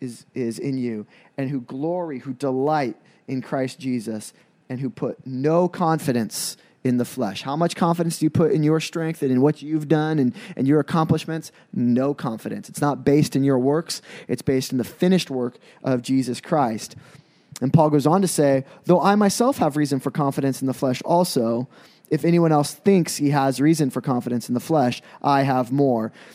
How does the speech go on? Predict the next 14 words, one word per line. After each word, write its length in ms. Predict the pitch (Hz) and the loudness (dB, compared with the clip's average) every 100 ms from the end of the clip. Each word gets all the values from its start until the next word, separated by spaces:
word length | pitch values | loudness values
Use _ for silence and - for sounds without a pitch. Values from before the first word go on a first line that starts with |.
| _ | _
He, 100 | 180 | 2
he 160 | 175 | 4
pretty 140 | 160 180 | 4 2
much 100 | 170 | 2
saying, 160 | 165 | 2
"Look, 160 | 160 147 | 2 4
we're 100 | 170 | 4
not 140 | 233 | 4
putting 220 | 220 175 - | 2 0 0
any 200 | 180 190 | 0 2
confidence 520 | 190 175 156 151 147 | 2 0 2 -2 0
in 100 | 139 | -2
the 40 | 135 | -2
flesh, 480 | - 170 123 123 | 0 2 2 -2